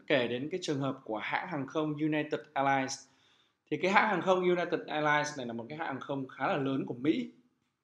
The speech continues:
Vừa rồi thì tôi có đi Mỹ du lịch, à, trong vòng, à, hai mươi ngày. Thì tôi, à, cũng có đã bay với hãng hàng không này rồi, và tôi đánh giá đây là một cái hãng hàng không cũng rất là tốt,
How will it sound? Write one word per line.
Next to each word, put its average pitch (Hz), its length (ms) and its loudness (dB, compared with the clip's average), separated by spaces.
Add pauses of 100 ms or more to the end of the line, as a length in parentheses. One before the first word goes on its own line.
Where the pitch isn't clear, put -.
(240)
Vừa 131 120 -6
rồi 135 220 0
thì 127 100 -2
tôi 147 200 0
có 170 100 2
đi 151 140 0
Mỹ 160 280 -2
du 160 200 -4
lịch, 135 280 -6
à, 113 240 -10
trong 131 240 -8
vòng, 117 220 -10 (560)
à, 110 240 -10
hai 135 100 -2
mươi 135 140 0
ngày. 123 320 0 (480)
Thì 117 280 -6
tôi, 131 320 -2
à, 127 200 -4
cũng 160 140 -12
có 131 100 -6
đã 127 140 2
bay 143 240 2
với 131 140 -4
hãng 151 140 -4
hàng 135 140 -4
không 139 220 -4
này 117 100 -8
rồi, 113 240 -6 (120)
và 110 100 -20
tôi 120 100 -4
đánh 120 160 -6
giá 113 240 -2
đây 131 160 -4
là 117 60 -8
một 104 100 -16
cái 131 80 -16
hãng 123 140 -10
hàng 110 120 -20
không 120 200 -18
cũng - 160 -20
rất 180 120 -6
là 160 60 -6 (100)
tốt, 180 340 4